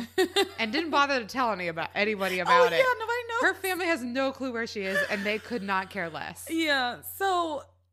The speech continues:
Speaker 1: they send Teresa off. Teresa's gone. And, uh, then Julian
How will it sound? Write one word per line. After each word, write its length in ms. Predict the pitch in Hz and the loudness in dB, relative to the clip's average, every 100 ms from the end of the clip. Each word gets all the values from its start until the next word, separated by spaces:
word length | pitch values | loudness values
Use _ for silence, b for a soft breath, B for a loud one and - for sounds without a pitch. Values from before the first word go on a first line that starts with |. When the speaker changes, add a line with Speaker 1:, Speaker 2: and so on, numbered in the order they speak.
| _ _ _ - 240 - _ _ _ _ - - - | _ _ _ -20 -20 -20 _ _ _ _ -16 -10 -4
Speaker 1:
they 140 | 359 | -2
send 320 | 359 277 247 | -2 -4 -4
Teresa 380 | 226 202 196 185 | -8 -8 -8 -6
off. 380 | 131 165 170 - | -6 -6 -8 -12
Teresa's 400 | 196 208 185 180 | -12 -12 -12 -12
gone. 500 | 151 135 139 143 156 _ _ _ - | -10 -10 -12 -14 -18 _ _ _ -10
And, 500 | 214 226 220 214 220 | -4 -2 -2 -4 -4
uh, 320 | 208 190 175 - 190 | -4 -4 -4 -8 -8
then 460 | 233 226 214 202 - _ | -4 -4 -4 -8 -16 _
Julian 1080 | - - 277 453 466 240 180 175 180 202 | -14 -6 -2 0 0 -2 -4 -4 -8 -10